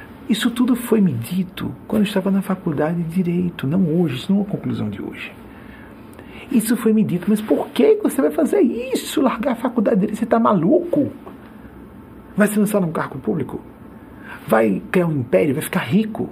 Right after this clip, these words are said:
Nada, você tá maluco. Pessoas que me queriam bem,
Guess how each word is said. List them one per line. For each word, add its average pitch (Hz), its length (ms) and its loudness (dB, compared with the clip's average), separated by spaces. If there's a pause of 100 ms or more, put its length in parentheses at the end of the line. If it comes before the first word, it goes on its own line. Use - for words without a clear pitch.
(160)
Nada, 214 420 2
você 202 140 0
tá 254 140 0
maluco. 208 580 2 (960)
Pessoas 190 300 -2
que - 100 -8
me 110 100 -4
queriam 127 300 -2
bem, 131 320 -2